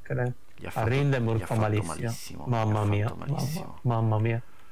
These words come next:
Speaker 1: E anche vero
Speaker 2: Tra
Speaker 1: che lo
Speaker 2: l'altro è
Speaker 1: Stalingrad di
Speaker 2: fermo.
Speaker 1: Richard Warley sta prendendo sberle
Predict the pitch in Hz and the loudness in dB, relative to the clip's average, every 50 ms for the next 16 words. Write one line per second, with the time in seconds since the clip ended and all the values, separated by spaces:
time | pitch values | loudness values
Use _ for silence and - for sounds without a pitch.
0 | - - - 208 247 254 277 302 - - - - 147 - 123 131 - 117 - - | -6 -2 -2 0 0 0 0 0 2 2 2 4 6 6 4 4 4 2 2 2
1 | 202 - - - - - - - 185 190 - 190 196 185 190 220 254 240 175 143 | 2 4 6 6 6 6 6 6 6 4 4 2 2 2 4 2 2 4 4 4
2 | 123 120 117 - - 139 117 117 120 117 113 117 117 - - - - - - - | 4 2 2 0 0 -2 0 2 2 2 2 2 2 0 -2 -8 -12 -12 -12 -12
3 | - - - - - - - - - - - - - - - - - - - - | -12 -12 -12 -12 -12 -12 -12 -10 -8 -8 -6 -6 -6 -8 -8 -8 -8 -8 -6 -2
4 | 147 127 117 120 120 143 117 101 107 117 190 190 - 120 113 123 | 0 2 4 4 4 4 2 2 2 2 2 2 2 2 2 0